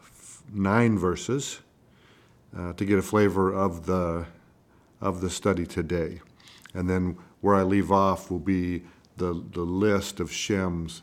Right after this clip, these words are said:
descendants with a little bit of extra detail. And so that's something that you can look into. Um, so Genesis chapter eleven, one through nine.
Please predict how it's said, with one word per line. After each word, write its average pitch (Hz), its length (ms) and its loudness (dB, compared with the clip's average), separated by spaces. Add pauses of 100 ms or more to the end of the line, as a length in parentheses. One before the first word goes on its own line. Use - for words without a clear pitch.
descendants 87 760 -4 (200)
with 87 140 -6
a 87 40 -4
little 90 200 0
bit 82 100 -2
of 82 100 -2
extra 82 380 -6
detail. 80 500 -6 (340)
And 90 120 -8
so 85 100 -4
that's 87 220 -2
something 90 260 -4
that 90 60 -6
you 85 100 -6
can 82 180 -4
look 82 180 -6
into. 85 500 -4 (1200)
Um, 87 340 -8
so 82 300 -2 (100)
Genesis 123 380 4
chapter 110 380 4
eleven, 92 420 2 (140)
one 95 420 0
through 98 260 -2
nine. 85 420 -4